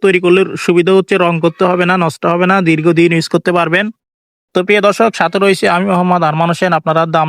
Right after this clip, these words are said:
জানতে পারবেন। তিন ফিট by বিশ ফিট সিঁড়ি রেলিং যাদের প্রয়োজন, অবশ্যই ভিডিওটি আপনাদের জন্য। একতলা বাড়ির জন্য কম খরচে অবশ্যই রেলিংটি তৈরি করতে পারবেন।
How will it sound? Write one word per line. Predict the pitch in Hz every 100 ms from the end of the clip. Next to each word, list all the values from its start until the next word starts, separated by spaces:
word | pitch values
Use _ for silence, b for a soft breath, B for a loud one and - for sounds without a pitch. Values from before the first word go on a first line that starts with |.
| 151
জানতে | 143 139 139
পারবেন। | 143 151 180 202 - b b b
তিন | 196 180 175
ফিট | 208
by | 196 196
বিশ | 185 -
ফিট | 190 196 196 -
সিঁড়ি | - 180 185
রেলিং | 180 180 185 175
যাদের | 156 170 170 - -
প্রয়োজন, | 170 160 151 165
অবশ্যই | 160 - 180 175
ভিডিওটি | 160 160 170
আপনাদের | 151 156 160
জন্য। | 165 165 156
একতলা | - 151 160
বাড়ির | 160 151 151
জন্য | 147 175 175
কম | 151 135
খরচে | 147 151 160
অবশ্যই | 165 - 190 180
রেলিংটি | 160 160 170 175
তৈরি | 156
করতে | 156 180 165
পারবেন। | 151 175